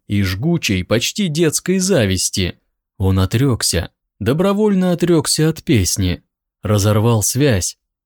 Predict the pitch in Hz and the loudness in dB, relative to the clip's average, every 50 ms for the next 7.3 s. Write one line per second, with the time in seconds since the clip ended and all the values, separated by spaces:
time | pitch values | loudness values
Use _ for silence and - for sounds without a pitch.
0 | _ - 185 185 175 175 170 165 170 170 170 160 156 170 185 185 160 107 92 - | _ -2 0 2 2 2 4 4 4 6 6 6 4 4 4 4 2 2 0 -2
1 | - _ _ _ _ _ _ 92 98 98 95 92 92 113 135 135 120 101 92 87 | -8 _ _ _ _ _ _ -2 0 0 0 0 2 2 2 4 4 4 4 2
2 | 82 80 - - _ _ _ _ _ _ _ _ _ _ _ _ _ _ - 98 | 0 -2 -4 -8 _ _ _ _ _ _ _ _ _ _ _ _ _ _ -2 0
3 | 95 95 - - - 131 127 120 117 - - 113 104 101 - - 147 151 147 120 | 0 2 0 0 2 2 2 2 0 0 0 2 2 0 0 0 2 2 4 4
4 | 104 95 87 - - - - 110 95 - - 160 175 170 165 160 147 - - 156 | 2 2 0 -2 -4 -2 -2 -2 0 0 2 2 2 4 2 2 2 2 2 0
5 | 143 - - - - 120 113 127 147 165 160 143 - - - 104 90 87 - 117 | 0 0 -2 0 0 2 2 2 2 2 0 0 0 0 0 0 -2 -2 0 0
6 | 135 156 160 151 147 156 139 - 147 147 156 156 165 175 170 170 180 147 113 98 | 0 2 2 2 0 0 0 0 0 0 2 2 2 0 0 2 2 2 4 4
7 | 95 92 87 80 - | 2 2 0 -2 -4